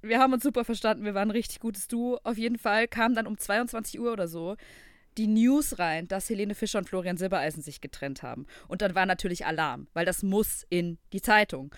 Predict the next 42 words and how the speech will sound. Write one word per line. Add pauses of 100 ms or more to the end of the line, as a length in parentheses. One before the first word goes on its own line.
(160)
Und
dann
haben
wir
beide
allein
in
diesem (120)
riesigen
Redaktionsgebäude (640)
noch
so
eine
Doppelseite
gebaut.
Ich
hab
panisch (100)
Florian
Silbereisens
Biografie
ergoogelt (280)
und
wir
haben
dann
halt
noch
so
auf
dem
letzten
Drücker
so
eine
Seite
gebaut. (880)
Und,
äh,
das
war
mein,